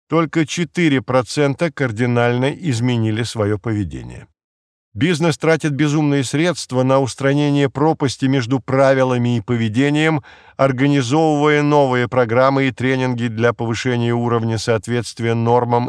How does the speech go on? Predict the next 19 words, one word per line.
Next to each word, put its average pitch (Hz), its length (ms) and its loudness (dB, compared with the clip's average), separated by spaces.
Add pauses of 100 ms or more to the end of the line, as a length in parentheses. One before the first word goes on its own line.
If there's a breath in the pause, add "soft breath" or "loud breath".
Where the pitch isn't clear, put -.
и 131 80 -6
законам. 110 560 -4 (360)
Но, 139 200 2
несмотря 160 540 2
на 160 80 2
эти 165 260 0
геркулесовы 156 960 -2
усилия, 131 640 -4 (320 loud breath)
сокращение 156 1120 0 (140 soft breath)
регулятивного 160 1000 2
правового 151 680 2
применения 151 800 2
и - 20 0
преследований 143 840 0
по 139 140 0
закону 147 560 0 (300 loud breath)
практически 131 920 -2 (160 soft breath)
не 131 200 2
наблюдалось. 113 920 -4